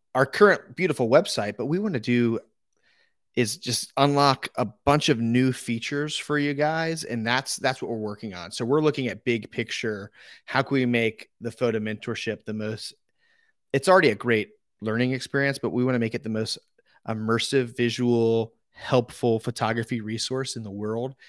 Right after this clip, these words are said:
And that's, those are the steps we're taking now. So, um, man, it's exciting to say out loud. We haven't been hiding it. It's just been,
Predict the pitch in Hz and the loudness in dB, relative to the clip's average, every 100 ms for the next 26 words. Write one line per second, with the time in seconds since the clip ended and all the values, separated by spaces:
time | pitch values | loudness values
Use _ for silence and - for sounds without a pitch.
0 | - - 110 117 120 - - 143 127 117 | -20 -8 -2 -2 -2 -4 4 6 6 0
1 | 117 120 - - 110 110 101 101 101 95 | -2 -4 -6 -10 -4 -4 -4 -8 -10 -8
2 | 87 90 _ - - - 120 104 101 82 | -10 -10 _ -20 -8 0 0 0 -4 -6
3 | 98 92 98 _ - 123 120 131 - 107 | -8 -10 -12 _ -6 -6 -4 -4 -4 0
4 | 117 107 - 110 85 73 104 82 - _ | 0 -2 -2 -4 -4 -6 -6 -8 -10 _
5 | _ - 160 175 127 107 123 139 117 95 | _ 6 8 8 6 2 6 6 4 0
6 | 98 107 117 - 113 104 | -6 -4 -4 -2 -2 -4